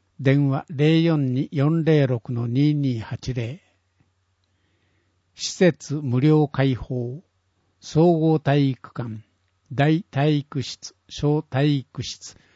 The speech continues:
卓球台八台。柔道場、剣道場。午後三時から九時。トレーニング室、温水プール。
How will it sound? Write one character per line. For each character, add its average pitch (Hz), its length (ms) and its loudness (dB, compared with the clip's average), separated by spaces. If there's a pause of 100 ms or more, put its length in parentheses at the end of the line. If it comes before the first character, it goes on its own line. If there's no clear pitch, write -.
(480)
卓 - 180 -4 (100)
球 160 220 0
台 139 240 2
八 113 340 -6
台。 127 240 -8 (560)
柔 139 280 0
道 143 260 2
場、 127 480 -2
剣 131 300 -2
道 120 220 -4
場。 120 360 -12 (580)
午 147 200 2
後 139 300 -2
三 156 360 -2
時 123 140 -6
か 117 140 -6
ら 123 160 -8 (120)
九 135 140 -4
時。 - 180 -14 (880)
ト 135 120 0
レ 170 180 6
ー - 20 6
ニ 160 160 2
ン 156 160 0
グ 139 120 -2
室、 - 380 -12 (200)
温 147 240 0
水 147 300 0
プ 135 180 -6
ー 117 120 -6
ル。 - 100 -20